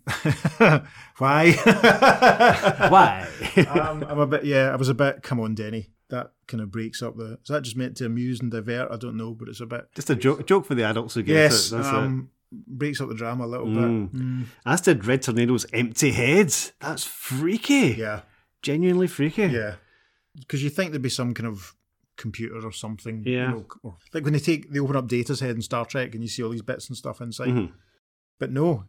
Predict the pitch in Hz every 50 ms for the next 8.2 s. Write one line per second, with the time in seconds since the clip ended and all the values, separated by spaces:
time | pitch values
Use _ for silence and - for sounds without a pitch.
0 | _ _ _ 135 160 156 - 175 156 156 156 151 139 147 151 156 - - 156 143
1 | 131 117 113 107 143 147 - - - 127 135 135 - - 165 180 170 - - -
2 | - 311 143 135 147 151 - 139 147 147 139 123 - 147 165 135 151 - - 147
3 | 135 143 147 143 139 123 - - 156 165 - - 226 226 196 208 208 202 190 196
4 | 185 160 139 127 - 139 127 - 135 - 135 127 127 135 143 131 - - 143 131
5 | 131 131 127 - - 135 135 156 180 185 156 139 123 131 160 190 202 175 - 127
6 | 139 - 151 131 - - 151 165 220 151 175 196 165 - - - - 156 156 143
7 | - - 170 165 165 - 202 160 156 139 131 127 131 127 127 131 139 139 143 127
8 | 131 127 123 120